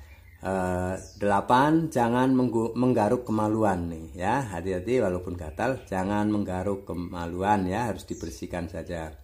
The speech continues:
Sembilan, rajin mengganti panty liner,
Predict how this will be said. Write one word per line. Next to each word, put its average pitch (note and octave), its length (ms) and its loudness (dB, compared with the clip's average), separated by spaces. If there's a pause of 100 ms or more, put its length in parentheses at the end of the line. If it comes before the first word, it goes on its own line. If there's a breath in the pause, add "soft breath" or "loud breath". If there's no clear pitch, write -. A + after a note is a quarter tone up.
(420 soft breath)
Sembilan, A#2 480 4
rajin B2+ 400 6
mengganti A2+ 720 2 (1400 soft breath)
panty B2+ 560 4
liner, G2+ 640 2